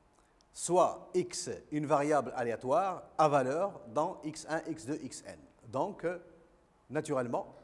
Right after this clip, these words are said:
notre variable aléatoire est discrète puisque l'ensemble des valeurs est supposé ici fini en nombre de n. L'espérance mathématique de X est définie par cette formule.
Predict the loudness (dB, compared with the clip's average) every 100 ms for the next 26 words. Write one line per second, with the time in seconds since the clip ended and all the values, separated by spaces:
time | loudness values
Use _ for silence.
0 | -14 -12 -4 0 2 2 2 0 2 2
1 | 0 -8 -8 -10 -6 -6 -6 -14 -8 -6
2 | -6 -6 -6 -6 -6 -6 -8 -8 -16 -10
3 | -10 -8 -10 -10 -12 -14 -20 _ -10 -8
4 | -8 -10 -6 -6 -6 -10 -12 -18 -20 _
5 | _ _ -20 _ _ -2 -2 0 2 2
6 | 0 -4 -12 -18 -4 0 2 2 2 0
7 | -4 -4 -4 -4 -4 -8 -8 -12 -20 -16
8 | -8 -4 -2 -2 -2 0 2 2 2 -4
9 | -14 -20 -20 -6 -6 0 0 0 -4